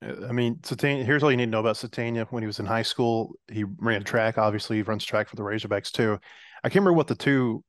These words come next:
events were, but it was, like, a sprint event and then a hurdle event, and they were back to back,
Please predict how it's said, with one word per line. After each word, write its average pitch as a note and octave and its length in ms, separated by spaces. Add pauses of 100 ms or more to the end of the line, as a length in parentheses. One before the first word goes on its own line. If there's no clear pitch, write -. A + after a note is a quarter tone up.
(140)
events A#2 380
were, C3+ 320 (400)
but A#2+ 80
it - 20
was, A#2 100
like, B2+ 120
a A2+ 80
sprint - 520
event C3+ 460
and A#2+ 160
then B2 80
a G#2 40
hurdle C3+ 440
event, C#3+ 320
and A2 120
they A2+ 60
were G2 120
back A2+ 300
to C3 100
back, A2 420